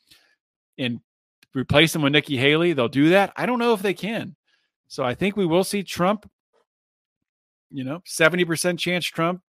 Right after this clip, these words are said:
eighty percent chance Trump, twenty percent chance Nikki Haley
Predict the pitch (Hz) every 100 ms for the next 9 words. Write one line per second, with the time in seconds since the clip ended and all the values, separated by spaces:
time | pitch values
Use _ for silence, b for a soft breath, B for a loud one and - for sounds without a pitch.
0 | _ _ _ _ 147 180 190 170 180 185
1 | - _ - 170 160 - 165 - - 147
2 | 165 165 165 151 - 156 143 151 - 139
3 | 139 147 156 156